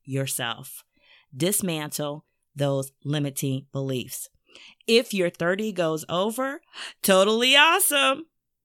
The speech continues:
Kudos to you. Don't penalize. Don't feel guilty. Don't limit yourself. Just enjoy and take a thirty. But the goal is at least thirty minutes,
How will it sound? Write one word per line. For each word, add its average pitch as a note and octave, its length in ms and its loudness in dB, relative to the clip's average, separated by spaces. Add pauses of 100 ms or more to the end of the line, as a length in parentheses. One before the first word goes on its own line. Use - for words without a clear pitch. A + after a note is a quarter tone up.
(440)
Kudos D3+ 580 2
to D3 120 -2
you. D3 400 -4 (720)
Don't D#3+ 320 0
penalize. B3 920 -2 (100)
Don't C#3+ 240 -2
feel C#3+ 220 -2
guilty. G#3 640 -4 (340)
Don't D#3 300 0
limit F3 360 0
yourself. B3 680 -4 (380)
Just D3+ 640 -2
enjoy C#3+ 800 -2 (420)
and C3+ 180 -2
take C#3 460 -6 (160)
a C3+ 100 -4
thirty. C3+ 640 -6 (960)
But E3+ 220 -2
the - 100 -2
goal A3+ 640 -2 (160)
is D3 480 0
at D3 180 -6
least D3+ 640 0 (180)
thirty C#3 400 -2
minutes, C3+ 560 -4